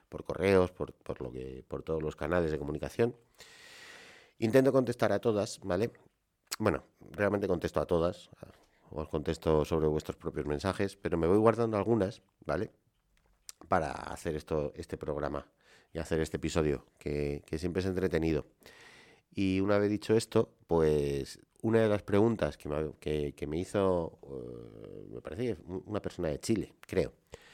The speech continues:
que me dijo, "¿Por qué el whisky?". Digo, "Jue, vaya pregunta, que ¿por qué el whisky?".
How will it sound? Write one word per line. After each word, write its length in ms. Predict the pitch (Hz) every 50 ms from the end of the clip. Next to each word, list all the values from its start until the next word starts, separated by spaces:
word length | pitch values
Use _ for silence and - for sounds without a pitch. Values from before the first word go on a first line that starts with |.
| - - - - - - _ _ _ _ _ _ _
que 100 | - -
me 100 | 95 95
dijo, 200 | 95 90 95 90
"¿Por 160 | - 92 87
qué 100 | - 127
el 100 | 117 101
whisky?". 400 | 82 92 90 - - - 71 64 - _ _ _ _ _ _ _ _ _ _ _ _ _ _
Digo, 160 | - 62 60
"Jue, 280 | - - 78 76 76 - _ _ _ _ _ _ - - - - - _ _ - - -
vaya 220 | 80 85 82 76
pregunta, 420 | - 73 73 101 120 101 - - - - _ _ _ _ _ _ _
que 120 | - - -
¿por 180 | - - 69
qué 200 | - - 104 98
el 80 | 82 76
whisky?". 380 | 76 104 120 - - - 64 -